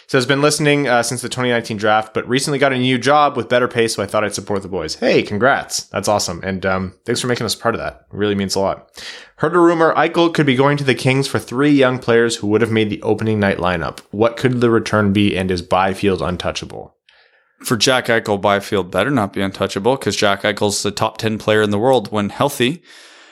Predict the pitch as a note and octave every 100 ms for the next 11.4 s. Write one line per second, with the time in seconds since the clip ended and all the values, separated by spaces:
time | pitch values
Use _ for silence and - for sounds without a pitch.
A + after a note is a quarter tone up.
0 | _ - B2 B2 C3 C3+ C3+ E3 F3+ D3
1 | B2+ B2 A#2 C3 C3 - - - - A#2+
2 | A#2+ B2 A#2 A2+ G2+ - - - G#2+ G#2+
3 | - - - - - - - - - -
4 | _ C#4+ _ _ _ F3 A#2+ - _ -
5 | C#3+ - C3 B2+ - C3+ B2+ - _ C#3
6 | C#3 B2 - G2+ - B2 B2 G2+ A2+ A2+
7 | C3+ - - _ _ _ G2+ G2 B2+ A#2
8 | A2+ A2 B2 C3+ - - - - - B2+
9 | B2 A#2 A2 F#2+ _ _ _ C3+ C3 B2+
10 | B2+ B2 - C3 B2 A#2+ A#2 G#2 G2+ G#2+
11 | A2 C#3 D3 -